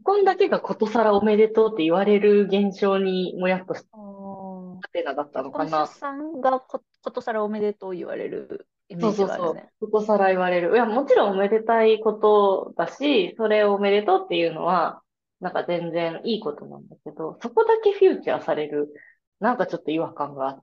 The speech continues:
Speaker 1: て、じゃあなんかずっと独身な人って一生おめでとうって言われないのみたいな。
Speaker 2: <laughs> 独身おめでとう。<laughs> まあ、あの、あれだよね。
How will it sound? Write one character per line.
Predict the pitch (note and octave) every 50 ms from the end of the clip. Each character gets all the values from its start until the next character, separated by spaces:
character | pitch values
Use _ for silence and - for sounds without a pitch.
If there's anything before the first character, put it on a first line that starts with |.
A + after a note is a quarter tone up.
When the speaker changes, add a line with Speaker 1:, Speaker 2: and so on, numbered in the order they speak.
| _ _ -
Speaker 1:
て、 | C3 A#2+ A2 B2+ C#3+ - _ _ _ _ _ _ _ _ -
じ | C4
ゃ | D4 A#3+
あ | F#3+
な | F#3+ F#3+
ん |
か | E3+ E3
ず | - E3+
っ | E3+
と | - G#3
独 | F#3+ G3+ G3+ G3+ G#3 -
身 | - A3 G#3+
な | G#3 G#3 G#3
人 | G#3 G#3 G#3+ G#3
っ | G#3
て | - C#3
一 | C#3+ C#3+
生 | - - F3+
お | D#3+ D#3 D#3+
め | D#3+ E3+ E3+
で | E3+ E3+
と | E3+ F3+ E3+
う | E3+
っ |
て | - C#3+
言 | C#3+
わ | D3 E3
れ | E3+ - F3
な | E3+ - G#3+ G3
い | F3 G#3
の | F#3+ - G#3 G#3
み | G3+
た | - - - A3
い | - - -
な。 | F3+ -
Speaker 2:
<laughs> | - C#4+ - E4 F4+ - G#4 A4 - - - - -
独 | C#4+ F4+ F4
身 | - - D5 D5
お | C5+ B4+
め | B4 B4+
で | B4+ C#5 C#5
と | C#5 C#5+ C#5 C#5 C#5+ C#5+ C#5+ C#5 A#4+ - - _ - B3+ - - D#4+ D4+ A4 F4+ - - A#4+
う。 | A#4 - - - A#4+ - - - _ _ - - - - - - A#4 - _ _ _ _ _ _ _ _ _ _ _ _ _ - - F4
<laughs> | _ -
ま | A#3+ A3 G#3+
あ、 | G#3
あ | G#3
の、 | G#3 G3+ G3 G3+ -
あ | -
れ | A3+ C4
だ | G4 C5 C5
よ | G#4 C4 A3
ね。 | G3+ G3+ G3+ G3+ A3